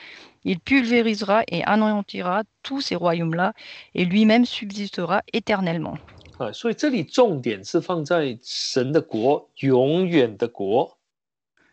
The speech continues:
Speaker 1: Ici, le point important, c'est que c'est le royaume de Dieu, le royaume éternel.
Speaker 2: 啊，那我们都知道说，这个国就是神的团体，我们也可以说现今来讲就是神的教会。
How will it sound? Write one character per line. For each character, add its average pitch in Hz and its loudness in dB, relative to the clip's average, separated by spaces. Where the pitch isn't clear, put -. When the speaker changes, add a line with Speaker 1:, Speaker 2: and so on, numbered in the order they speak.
Speaker 1:
Ici, 202 -6
le 175 -4
point 208 4
important, 202 0
c'est 226 0
que 226 -4
c'est 175 -4
le 160 -2
royaume 220 4
de 175 -4
Dieu, 180 -6
le 160 -8
royaume 202 4
éternel. 170 -4
Speaker 2:
啊， 135 -8
那 196 0
我 143 -2
们 151 -2
都 170 2
知 165 -6
道 185 2
说， 160 2
这 170 0
个 196 2
国 135 2
就 180 4
是 175 0
神 - -2
的 151 0
团 127 -4
体， - -8
我 - -8
们 139 2
也 139 0
可 - -10
以 131 -8
说 131 -6
现 147 -2
今 143 -4
来 120 -6
讲 98 -10
就 139 -6
是 135 -4
神 113 -4
的 110 -6
教 120 0
会。 - -2